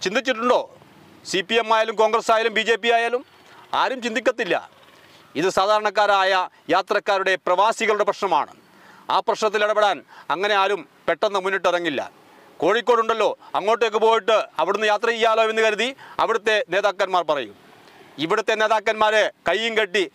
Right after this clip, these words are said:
"ആ, ഞാനൊന്നും അറിഞ്ഞില്ലേ രാമനാരായണ" എന്ന വിധത്തിൽ നിൽക്കും. ഇതൊക്കെ കാണുന്ന സാധാരണക്കാരൻ ഒന്നും പറയാതെ മൗനിയായിട്ട് നിൽക്കും. ഇതാണ് ഇവിടെ സംഭവിക്കുന്നത്. കണ്ണൂരിൽ നിന്നും കോഴിക്കോടേക്ക് ഈ റോഡ് മാർഗം പോയി അവിടെ നിന്ന് വിമാനത്താവളത്തിൽ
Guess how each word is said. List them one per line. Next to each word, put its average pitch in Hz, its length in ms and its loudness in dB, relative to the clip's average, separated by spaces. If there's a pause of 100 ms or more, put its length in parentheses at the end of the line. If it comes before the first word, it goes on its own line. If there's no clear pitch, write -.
(220)
"ആ, - 0 - (440)
ഞാനൊന്നും 220 380 0
അറിഞ്ഞില്ലേ 214 400 0
രാമനാരായണ" 208 600 2
എന്ന 202 140 -2
വിധത്തിൽ 175 260 0 (240)
നിൽക്കും. 160 320 -2 (1400)
ഇതൊക്കെ 185 320 0
കാണുന്ന 202 300 0 (100)
സാധാരണക്കാരൻ 208 640 0 (960)
ഒന്നും 190 220 -2
പറയാതെ 190 400 2 (340)
മൗനിയായിട്ട് 185 640 0
നിൽക്കും. 127 300 -6 (500)
ഇതാണ് 285 200 2
ഇവിടെ 277 120 0
സംഭവിക്കുന്നത്. 208 640 0 (240)
കണ്ണൂരിൽ 233 340 0
നിന്നും 247 180 0 (100)
കോഴിക്കോടേക്ക് 240 680 2 (420)
ഈ - 40 6 (120)
റോഡ് 269 240 4
മാർഗം 254 280 4
പോയി 214 220 4 (240)
അവിടെ 214 220 2
നിന്ന് 226 200 0
വിമാനത്താവളത്തിൽ 226 640 2